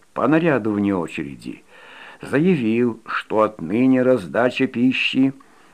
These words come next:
будет производиться в присутствии едоков, и если ещё найдётся кто, посягающий на святую солдатскую пайку, он с тем сделает такое,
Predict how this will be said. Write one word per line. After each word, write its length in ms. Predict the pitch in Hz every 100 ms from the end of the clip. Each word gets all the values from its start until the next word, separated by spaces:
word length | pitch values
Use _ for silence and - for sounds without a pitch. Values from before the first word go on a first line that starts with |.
| -
будет 440 | - 131 127 127
производиться 760 | 123 127 104 117 107 131 - 127
в 80 | -
присутствии 760 | 123 - 127 131 - 117 113 90
едоков, 840 | 110 127 131 135 90 - - - _ -
и 60 |
если 640 | 147 151 160 214 - 175 196
ещё 680 | 202 - - - 78 62 - - - -
найдётся 720 | 95 98 90 87 190 208 - 180
кто, 320 | - - 147
посягающий 840 | 135 - 127 120 113 101 - 101
на 140 | 107 104
святую 540 | - 101 107 110 101
солдатскую 720 | - 101 82 98 - - 92
пайку, 540 | 85 87 64 - 57 - _ _ - - _
он 300 | - 139 175
с 100 | -
тем 280 | - 117 85
сделает 540 | 71 131 131 110 -
такое, 880 | - - - 80 131 185 147 78 58